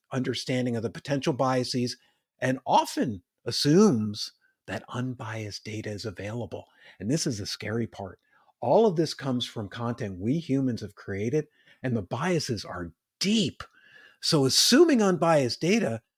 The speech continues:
is really hard right now. Isn't this a lesson to us all? Do you see what it's opening up our eyes to ourselves? Okay? So it's not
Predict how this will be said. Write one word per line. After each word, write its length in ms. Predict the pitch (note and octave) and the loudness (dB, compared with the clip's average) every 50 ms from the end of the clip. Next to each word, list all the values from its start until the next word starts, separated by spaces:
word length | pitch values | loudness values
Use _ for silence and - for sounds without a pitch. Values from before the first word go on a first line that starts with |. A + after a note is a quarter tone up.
| _ _ _ _ _ _ _ | _ _ _ _ _ _ _
is 180 | - - G2 F#2+ | -12 -12 -10 -6
really 260 | G2+ G#2+ A#2 B2 A2+ | -4 -2 0 0 -2
hard 280 | A2 B2+ C#3 F#3 A#3 - - | -2 -2 -2 -2 -2 -4 -6
right 200 | A2 G2+ G2 - - | -8 -8 -8 -10 -12
now. 200 | G2 E2+ - - _ _ _ _ _ _ - | -16 -16 -16 -20 _ _ _ _ _ _ -10
Isn't 180 | B2+ E3 B3 C4 | -4 0 2 2
this 160 | C4 B3+ - | 2 0 -2
a 40 | - | -6
lesson 360 | A#2 A#2 A#2 B2 - - D#3+ - | -4 -4 -2 -2 -2 -4 -4 -4
to 180 | - - C3+ | -2 -2 -2
us 140 | G#2+ - - | -2 -2 -4
all? 320 | G#2+ A2+ C#3 F3 G#3+ - _ _ _ - | -4 -2 -2 -2 -4 -6 _ _ _ -4
Do 80 | F3 | -4
you 60 | A3 | -4
see 180 | - - - D#4 | -2 0 0 2
what 160 | D4+ F4+ D4+ | 2 2 2
it's 140 | C4 - - | 2 2 2
opening 340 | D#3+ F3 - - G3+ F#3+ F#3 | 0 0 2 0 0 2 2
up 120 | F3+ - | 2 2
our 140 | D#3 B2 A2+ | 2 0 0
eyes 260 | A2+ B2+ D3 D#3+ - - | 0 -2 -4 -6 -6 -4
to 180 | - E3+ B2+ | -4 -6 -6
ourselves? 760 | F#2+ - - - - - F#3 F3 - - C4+ B3+ - - - _ - - _ _ _ _ _ _ _ _ - | -6 -6 -6 -6 -6 -6 -6 -6 -4 -6 -6 -6 -8 -14 -14 _ -18 -20 _ _ _ _ _ _ _ _ -2
Okay? 460 | E3+ F3 - - G3+ G3 C4+ C4+ B3+ _ _ _ _ _ _ | -2 -2 0 0 -2 -2 -2 -4 -8 _ _ _ _ _ _
So 220 | - - G#3 G3+ G3+ | 0 6 8 8 8
it's 200 | G3 - - A3 | 8 4 0 0
not 300 | B3 - - C#4+ - | 2 0 0 -2 -6